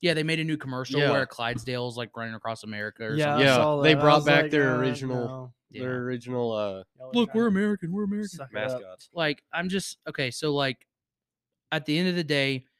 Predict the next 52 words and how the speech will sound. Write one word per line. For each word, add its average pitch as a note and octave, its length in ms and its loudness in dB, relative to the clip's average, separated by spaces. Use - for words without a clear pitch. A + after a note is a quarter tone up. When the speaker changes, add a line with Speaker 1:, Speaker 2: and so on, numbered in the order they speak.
Speaker 1:
you B2 120 -8
screwed F#3+ 420 -2
up, D3 320 0
and D#3+ 160 0
this F#3+ 180 0
shows E3+ 460 0
the D3+ 100 -2
power D3 380 0
of C#3 80 -4
the C#3 40 -4
American C3 300 -6
people B2 300 -10
that G2+ 120 -8
we've A2+ 160 -10
been A#2 140 -8
talking A#2 280 -6
about G#2+ 200 -6
the - 80 -16
last G#2+ 240 -8
few G2+ 140 -10
episodes, F#2+ 520 -16
where B2+ 200 2
it's A#2+ 160 -4
like, A#2 300 -2
if B2+ 200 -8
American C3 380 -2
people D3+ 280 -2
want C3+ 180 0
it G#2+ 100 -6
done, A2+ 400 -2
we C3+ 100 -2
can C3 140 -4
get C3 140 0
it A2+ 80 -6
done. A#2 200 -2
We F#3+ 140 4
could C#4+ 180 2
literally G3 580 0
bankrupt C3+ 720 -2
the B2+ 100 -8
shit B2 280 -4
out A2+ 140 -2
of G2+ 60 -8
these G2+ 140 -10
people. G2 420 -14
Like, E3+ 200 0
yeah, E3 160 4
there's D#3 160 0
probably E3+ 220 0
gonna E3 100 -2
be D3+ 180 -2
that C3+ 300 0